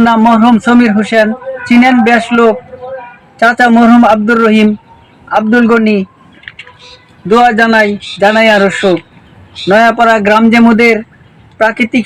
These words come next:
সৌন্দর্যে ঘেরা, জন্ম নিয়ে ধন্য মাগো, ধন্য টামনি নয়াপাড়া, ধন্য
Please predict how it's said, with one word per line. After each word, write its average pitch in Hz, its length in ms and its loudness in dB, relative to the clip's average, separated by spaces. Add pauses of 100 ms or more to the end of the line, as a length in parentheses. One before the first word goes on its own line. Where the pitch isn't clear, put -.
সৌন্দর্যে 240 580 2
ঘেরা, 226 240 0 (680)
জন্ম 220 440 2
নিয়ে 247 220 2
ধন্য 226 280 2 (120)
মাগো, 220 320 2 (480)
ধন্য 220 320 2 (520)
টামনি 220 340 2
নয়াপাড়া, 202 540 2 (640)
ধন্য 202 260 2